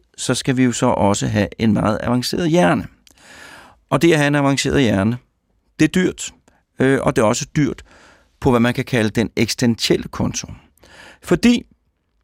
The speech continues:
for det første, når man har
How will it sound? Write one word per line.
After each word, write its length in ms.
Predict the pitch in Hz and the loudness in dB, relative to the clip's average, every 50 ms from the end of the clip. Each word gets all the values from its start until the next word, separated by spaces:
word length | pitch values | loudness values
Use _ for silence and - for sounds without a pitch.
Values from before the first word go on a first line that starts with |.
| _ _ _ _ _ _ | _ _ _ _ _ _
for 140 | - - 196 | 0 2 2
det 100 | 202 - | 2 2
første, 380 | - - - - - - - - _ _ _ _ _ _ _ _ _ _ _ _ _ _ _ - | 0 -2 -4 -4 -8 -12 -16 -20 _ _ _ _ _ _ _ _ _ _ _ _ _ _ _ 2
når 260 | 127 156 185 208 220 | 2 4 4 2 2
man 220 | 220 185 185 175 | 2 2 2 0
har 400 | 165 139 135 139 135 - - _ | 0 0 0 0 -2 -4 -10 _